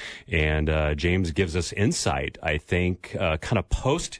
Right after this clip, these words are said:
Jesus Christ, of course, where he kind of gives us kind of these glimpses back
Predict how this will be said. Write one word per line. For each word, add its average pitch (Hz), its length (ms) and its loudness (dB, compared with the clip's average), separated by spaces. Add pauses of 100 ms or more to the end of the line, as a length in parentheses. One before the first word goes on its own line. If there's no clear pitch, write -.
(120)
Jesus 95 440 0
Christ, 107 320 0
of 92 80 -8
course, 85 440 0 (440)
where 101 120 2
he 107 40 0
kind 143 180 0
of 123 60 -2
gives 117 220 -2
us 110 140 0
kind 120 160 0
of 113 80 0
these 90 180 0
glimpses 120 580 0
back 95 760 -2